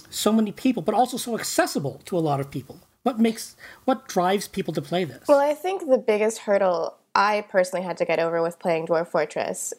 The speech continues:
Speaker 2: was the idea that there's a way to win this game. Um,
Speaker 1: Mm.
Speaker 2: like, with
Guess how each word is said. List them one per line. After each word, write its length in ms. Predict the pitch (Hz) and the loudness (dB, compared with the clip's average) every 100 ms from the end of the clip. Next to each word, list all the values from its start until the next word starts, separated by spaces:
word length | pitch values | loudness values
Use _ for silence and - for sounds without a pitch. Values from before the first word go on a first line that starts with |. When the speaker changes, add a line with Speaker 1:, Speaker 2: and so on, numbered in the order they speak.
| - | 0
Speaker 2:
was 320 | 190 170 190 | 2 2 0
the 100 | 185 | 0
idea 540 | 175 170 160 147 - - | 0 -2 -2 -2 -4 -4
that 140 | 185 180 | -2 0
there's 160 | 165 | 2
a 80 | 170 | 2
way 160 | 160 147 | 0 0
to 80 | 151 | 0
win 380 | 147 147 226 - - - | -2 -2 -4 -8 -12 -2
this 200 | 254 254 | 0 0
game. 220 | 254 294 480 - _ _ _ _ - | 0 -2 -4 -10 _ _ _ _ 2
Um, 280 | 202 185 | 2 4
Speaker 1:
Mm. 280 | 185 190 165 | 2 2 2
Speaker 2:
like, 200 | 139 - - - | 0 -4 -12 -2
with 500 | 233 208 226 - | 4 4 4 -2